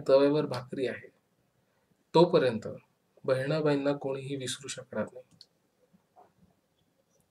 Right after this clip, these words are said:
एवढंच. आजचा हा कार्यक्रम तुम्हाला कसा वाटला, हे मला जरूर कळवा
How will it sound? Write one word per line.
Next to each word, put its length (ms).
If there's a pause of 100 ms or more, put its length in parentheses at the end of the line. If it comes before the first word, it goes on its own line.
(240)
एवढंच. 380 (1300)
आजचा 280
हा 80
कार्यक्रम 540
तुम्हाला 260
कसा 260
वाटला, 360 (360)
हे 60
मला 240
जरूर 340
कळवा 360